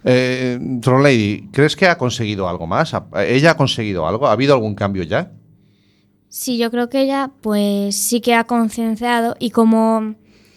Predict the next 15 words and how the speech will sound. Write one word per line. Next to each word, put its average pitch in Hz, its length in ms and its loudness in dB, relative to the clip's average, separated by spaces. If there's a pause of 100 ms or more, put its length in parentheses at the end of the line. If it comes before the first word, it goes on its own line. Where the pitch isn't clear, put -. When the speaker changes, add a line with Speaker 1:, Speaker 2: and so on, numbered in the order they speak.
(380)
Speaker 2:
ha 269 100 2
llegado 320 440 2
tan 320 260 2
lejos 311 560 -2
al 247 320 2
Speaker 1:
Eso. 233 80 2
Speaker 2:
hablar 247 360 2
a 226 120 -4
presidentes, 226 760 -2
a 226 40 -2
hablar 226 160 0
a 254 120 -2
políticos, 226 760 -2
como 247 240 0
si 233 300 -6